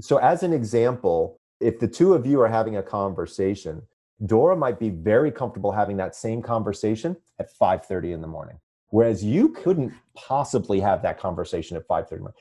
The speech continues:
You're a seven thirty in the morning girl. And so what ends up happening is, is that because your level of focus isn't gonna come into play until then, whereas hers may have gone online much earlier because she's a lion and you're an early bear.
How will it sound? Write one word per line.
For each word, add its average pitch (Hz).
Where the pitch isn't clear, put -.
You're 139
a 139
seven 139
thirty 95
in 90
the 92
morning 85
girl. 78
And 120
so 120
what 113
ends 113
up 107
happening 120
is, 104
is 95
that 101
because 113
your 175
level 127
of 98
focus 160
isn't 110
gonna 98
come 104
into 95
play 143
until 98
then, 110
whereas 95
hers 120
may 107
have 101
gone 101
online 95
much 87
earlier 117
because 98
she's 85
a 92
lion 90
and 90
you're 85
an 82
early 80
bear. 120